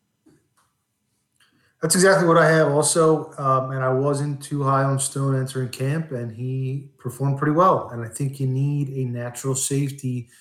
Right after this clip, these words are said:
to play the back end. Stevens is also a little bit of a hybrid kind of guy.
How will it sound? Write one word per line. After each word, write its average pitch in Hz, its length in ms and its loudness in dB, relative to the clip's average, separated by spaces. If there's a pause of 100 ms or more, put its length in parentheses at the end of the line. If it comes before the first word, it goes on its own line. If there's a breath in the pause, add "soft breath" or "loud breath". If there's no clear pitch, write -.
(180 soft breath)
to - 100 -18
play 123 160 -2
the 117 80 -2
back 123 400 -2
end. 147 400 2 (240 loud breath)
Stevens 135 720 2
is 120 100 0
also 135 600 4 (100)
a 120 60 -6
little 120 180 2
bit 117 80 2
of 107 80 -4
a 107 40 -4
hybrid 123 460 0
kind 117 220 -4
of 110 60 -8
guy. 120 420 2